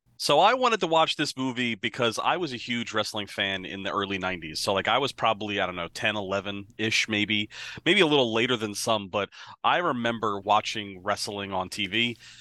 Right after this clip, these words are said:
before it was actually the Attitude Era with Stone Cold and The Rock and all the people that have now gone on to other things. I was watching it back when it was, like, the Ultimate Warrior and the Macho Man and, and people like that that have had, unfortunately, tragic endings.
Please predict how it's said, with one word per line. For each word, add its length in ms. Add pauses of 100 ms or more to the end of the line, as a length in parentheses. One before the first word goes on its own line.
(420)
before 360
it 40
was 140
actually 480
the 180
Attitude 460
Era 200
with 160
Stone 540
Cold 300
and 100
The 80
Rock 380
and 80
all 160
the 260
people 280
that 120
have 180
now 200
gone 240
on 180
to 100
other 220
things. 400 (380)
I 100
was 160
watching 320
it 80
back 240
when 220
it 100
was, 140
like, 160
the 80
Ultimate 340
Warrior 400
and 100
the 60
Macho 380
Man 320
and, 160
and 160
people 280
like 200
that 180
that 120
have 100
had, 160
unfortunately, 680
tragic 420
endings. 460